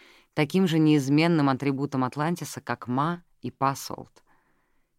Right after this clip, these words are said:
Немецкий акцент делал речь Клавдии немного грубоватой, но все мы знали, какое доброе и любящее сердце скрывается под суровой наружностью.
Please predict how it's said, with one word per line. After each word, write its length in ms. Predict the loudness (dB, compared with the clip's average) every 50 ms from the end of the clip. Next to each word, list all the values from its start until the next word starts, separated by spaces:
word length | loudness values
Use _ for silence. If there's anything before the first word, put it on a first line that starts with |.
| _ _
Немецкий 480 | 4 6 6 6 6 4 2 0 0 0
акцент 540 | 0 0 -4 -6 -2 0 0 2 2 0 0
делал 320 | 0 0 2 2 0 0
речь 240 | 0 0 0 -2 -4
Клавдии 380 | -4 -2 0 0 0 0 0 0
немного 380 | 2 2 2 0 0 -2 -4
грубоватой, 680 | -4 -4 -2 -2 0 -2 -2 -2 -4 -6 -8 -10 -10 -12 _ -20 -20 -20 -20 -20 _ _ _
но 120 | -2 -2
все 180 | 0 0 2 4
мы 140 | 4 4 4
знали, 400 | 4 2 2 2 2 2 0 -2
какое 320 | -4 -8 -6 -4 -4 -4
доброе 540 | -4 -2 0 0 2 2 0 0 0 0 0
и 20 |
любящее 440 | 0 0 -2 -2 -4 -6 -8 -8 -10
сердце 400 | -10 -8 -8 -8 -8 -8 -10 -14
скрывается 520 | -16 -12 -8 -6 -4 -2 -4 -4 -6 -8 -10
под 160 | -10 -10 -10
суровой 360 | -8 -6 -4 -4 -4 -4 -4
наружностью. 720 | -4 -4 -6 -6 -10 -12 -14 -16 -18 -18 -20 -20 -20 -20